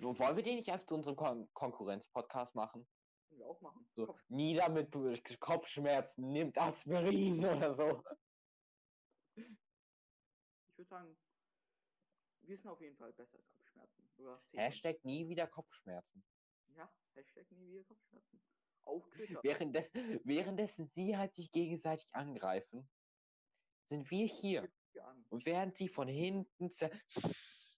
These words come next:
Speaker 1: ich war, er woll-, war ganz kurz davor, einfach ficken zu sagen,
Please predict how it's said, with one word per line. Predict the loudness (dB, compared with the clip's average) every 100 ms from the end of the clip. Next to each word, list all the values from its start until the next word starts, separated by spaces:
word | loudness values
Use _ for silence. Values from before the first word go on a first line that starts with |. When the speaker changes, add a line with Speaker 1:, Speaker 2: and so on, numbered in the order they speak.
| _ _ _ _ _ _ _ _ _ -18 -18 -20 _ _ _ _ _ _ _ _ _ _ _ _ _ _
Speaker 1:
ich | -4
war, | 0 0
er | 0 0
woll-, | 2 0 0
war | -4
ganz | 0 0 -2
kurz | -10 -10
davor, | -10 -4 -2
einfach | -2 -8
ficken | -8 -8 _ -14
zu | -8
sagen, | -2 -2 -2